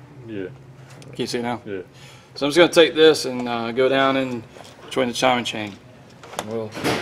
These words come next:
Speaker 2: see if we can see this, uh, tensioner t-, teeth on this tensioner doodad thingy. Well, Bob. All right, so that right there is the tensioner, and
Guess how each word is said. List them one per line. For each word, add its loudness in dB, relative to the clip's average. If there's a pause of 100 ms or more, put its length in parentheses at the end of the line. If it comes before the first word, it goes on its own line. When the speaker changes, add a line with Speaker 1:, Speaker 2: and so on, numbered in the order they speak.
Speaker 2:
see -6
if -4
we -4
can -8
see -6
this, -4
uh, -2
tensioner -10
t-, -16 (280)
teeth -8
on -12
this -18 (460)
tensioner -12 (540)
doodad -6 (440)
thingy. -10 (1040)
Well, -12
Bob. -8 (2250)
All -8
right, -8
so -2 (1200)
that 2
right 6
there 6
is 2
the -12
tensioner, -8 (1040)
and -10